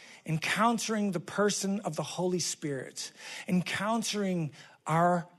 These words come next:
good Heavenly Father. Simply put, the reality of experiencing the actual presence of God, coming face to face with him,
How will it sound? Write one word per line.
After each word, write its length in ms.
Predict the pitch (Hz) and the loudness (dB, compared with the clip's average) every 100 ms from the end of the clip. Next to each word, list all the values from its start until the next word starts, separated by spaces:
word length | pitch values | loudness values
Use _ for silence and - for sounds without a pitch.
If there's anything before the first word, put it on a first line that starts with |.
| 151 | 0
good 320 | 165 185 185 | 4 4 2
Heavenly 520 | 160 190 165 165 165 | 0 0 0 0 0
Father. 600 | 147 - 143 139 135 - - _ _ _ _ _ - - - - | -2 0 0 0 -4 -12 -16 _ _ _ _ _ -20 -20 -10 -2
Simply 500 | - 240 233 240 220 | 2 4 4 4 4
put, 400 | 214 196 160 - - - - | 4 4 4 -4 -20 -20 0
the 80 | 185 | 4
reality 680 | 185 190 196 208 233 240 240 | 6 6 6 8 6 4 2
of 120 | 175 | 0
experiencing 1000 | 175 - - 185 185 185 190 180 190 190 | -2 -4 0 2 2 2 2 0 0 0
the 140 | 156 - | 0 0
actual 520 | 151 165 - 185 175 | -2 0 0 2 0
presence 520 | 170 - 160 165 147 | 0 -2 -2 0 -2
of 120 | 160 143 | -4 0
God, 380 | 151 139 135 | 2 2 0
coming 420 | - - 202 202 160 | -4 -2 0 2 0
face 560 | - - 214 233 208 | -4 0 4 4 2
to 100 | - | -2
face 520 | 196 - - 220 202 196 | -6 -4 2 2 2 0
with 140 | 175 | 0
him, 260 | 185 156 | 0 0